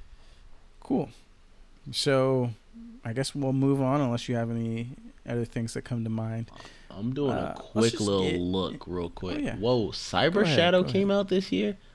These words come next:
Speaker 2: I'm a,
Speaker 1: Come
Speaker 2: is
Speaker 1: on
Speaker 2: there an
Speaker 1: now. You
Speaker 2: opposite?
Speaker 1: played this, bro.
Speaker 2: Is there an opposite of a game of the year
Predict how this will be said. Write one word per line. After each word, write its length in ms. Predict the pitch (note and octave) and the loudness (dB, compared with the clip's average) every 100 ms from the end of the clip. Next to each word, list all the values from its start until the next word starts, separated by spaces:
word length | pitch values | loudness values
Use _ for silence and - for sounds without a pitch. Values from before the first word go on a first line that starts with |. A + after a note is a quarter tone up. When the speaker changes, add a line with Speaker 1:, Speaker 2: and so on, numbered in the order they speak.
| - - | -18 -6
Speaker 2:
I'm 140 | D3 | 2
a, 220 | D#3+ C3+ - | 2 2 -2
Speaker 1:
Come 260 | - B2 | -4 0
Speaker 2:
is 60 | C3+ | 4
Speaker 1:
on 60 | D#3+ | 6
Speaker 2:
there 140 | A#3 | 8
an 80 | B2 | 6
Speaker 1:
now. 60 | G#2 | 6
You 60 | A2+ C3 | 4 6
Speaker 2:
opposite? 120 | C3 D3+ | 4 6
Speaker 1:
played 200 | G3+ D#3 | 4 4
this, 180 | A2+ - | -2 -2
bro. 220 | A2+ B2 | -4 0
Speaker 2:
Is 100 | A#2+ | 0
there 140 | E3+ D#3+ | 2 2
an 100 | - | 2
opposite 600 | A2 B2 B2 B2 A#2+ A2 | 2 0 0 -2 0 0
of 120 | A2 | 2
a 360 | A2+ A2 G#2+ F2+ | 2 2 2 0
game 320 | G2 G#2+ A2 | 0 2 2
of 60 | G#2 | 2
the 80 | G2+ | 2
year 400 | G#2 G#2 G#2 | 2 0 -2